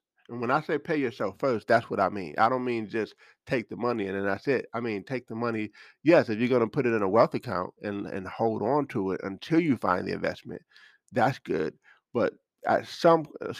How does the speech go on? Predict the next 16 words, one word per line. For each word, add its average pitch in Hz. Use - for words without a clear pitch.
in 123
some 175
capacity, 139
even 147
if 135
you're 131
just, 123
like, 104
putting 110
a 101
little 123
bit 117
of 110
every, 113
every 120
paycheck 117